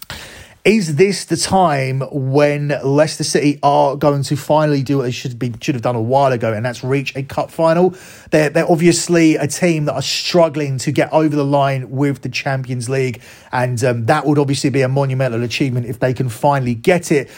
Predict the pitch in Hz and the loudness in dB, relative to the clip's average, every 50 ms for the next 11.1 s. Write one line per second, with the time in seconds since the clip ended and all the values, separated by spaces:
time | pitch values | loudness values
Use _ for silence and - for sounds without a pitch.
0 | - - - - - 143 151 185 185 175 190 185 180 - - 185 180 175 165 160 | -20 -14 -4 0 2 2 4 4 2 2 2 0 0 0 0 2 4 4 2 2
1 | 151 160 151 170 165 180 185 170 - 180 160 151 156 147 143 139 - - 180 170 | 0 -2 0 2 2 2 2 2 2 2 2 2 2 0 -2 -4 -2 2 2 4
2 | 170 165 - - 131 110 107 - 143 135 - 170 147 147 139 - - 185 165 - | 2 2 0 -2 -4 -4 -4 -4 -4 -4 -2 -2 -4 -4 -6 -2 0 0 0 0
3 | 151 - 160 151 147 143 139 135 135 135 120 - 139 139 - 160 165 165 165 - | -2 -2 0 0 2 2 0 0 -2 -2 -2 -4 -4 -2 0 0 0 0 -2 -2
4 | - 156 143 139 - - 160 156 151 - - 131 123 117 113 113 143 127 123 123 | 0 0 0 0 0 0 0 0 0 0 0 0 0 -2 -4 -2 -2 -2 -2 -2
5 | 110 - - - 139 139 131 120 135 131 - - - - 156 151 143 131 - 120 | -4 0 2 2 4 2 2 0 -4 -6 -6 -8 -6 0 0 2 0 0 -2 -6
6 | 107 139 147 147 135 - - - - - - - - 170 170 180 214 208 - 226 | -4 -2 -2 -2 -2 -6 -8 -16 -20 -20 -8 0 2 4 6 6 4 4 2 2
7 | 214 214 160 - 165 170 170 - - 196 180 175 151 160 160 147 151 - 151 160 | 0 0 2 4 2 2 2 2 0 2 2 4 4 4 2 2 2 0 0 0
8 | 151 147 156 143 127 110 139 139 151 165 160 156 151 147 143 - 147 160 165 160 | 2 2 0 0 -2 -2 -2 0 2 2 2 2 0 0 0 2 4 4 6 6
9 | 143 123 113 113 - 139 139 139 - - - 156 143 143 135 170 165 151 147 135 | 4 4 2 0 -2 -4 -4 -4 -6 -2 0 0 0 0 0 -2 -2 -2 -4 -4
10 | - 131 123 - 135 - - - - - - 202 208 196 - - - 196 185 165 | -6 -6 -4 -4 -6 -6 -6 -8 -8 -2 0 0 0 0 -2 -2 2 4 4 4
11 | 147 151 | 2 0